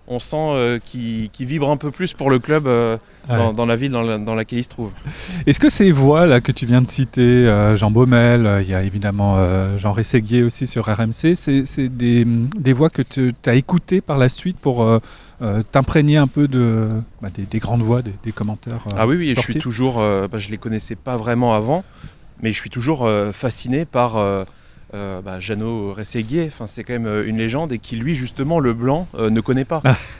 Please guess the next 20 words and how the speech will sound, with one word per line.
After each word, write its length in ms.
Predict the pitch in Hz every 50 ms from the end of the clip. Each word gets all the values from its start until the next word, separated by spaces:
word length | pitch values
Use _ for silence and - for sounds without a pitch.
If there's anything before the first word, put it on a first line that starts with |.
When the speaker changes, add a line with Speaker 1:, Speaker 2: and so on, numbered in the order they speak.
| - - 226
Speaker 1:
Euh, 460 | 220 160 113 113 110 110 110 113 113 143 - -
il 120 | 139 127 131
est 60 | 135 123
tout 120 | - 165
le 80 | 151 139
temps, 220 | - - 170 165
on 100 | 160 143
a 40 | 123
l'impression, 580 | 131 123 - - 135 127 - - 165 151 131 110
à, 60 | 104
à 180 | 107 - 113
la, 80 | 110 113
à 120 | - -
la 120 | 113 120 120
rupture 560 | 117 151 156 - - - 160 160 156 135 127
de, 200 | 117 117 117 110
de 140 | 110 117 123
sa 200 | - - 131 120
voix. 320 | 110 117 127 139 165 190 -
Speaker 2:
<laughs> 40 | 143